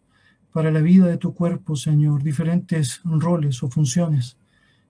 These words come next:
que sabemos no podemos llevar en nuestras propias fuerzas, Señor, de manera consistente, que requiere, Señor, de tu gracia tremenda, Señor, absolutamente necesaria. Y somos, Señor,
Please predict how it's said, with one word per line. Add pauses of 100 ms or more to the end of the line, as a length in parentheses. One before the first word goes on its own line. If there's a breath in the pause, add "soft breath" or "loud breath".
que
sabemos
no
podemos
llevar
en
nuestras
propias
fuerzas,
Señor,
de
manera
consistente, (500 soft breath)
que
requiere,
Señor,
de
tu
gracia (380)
tremenda,
Señor, (580 soft breath)
absolutamente
necesaria.
Y
somos,
Señor,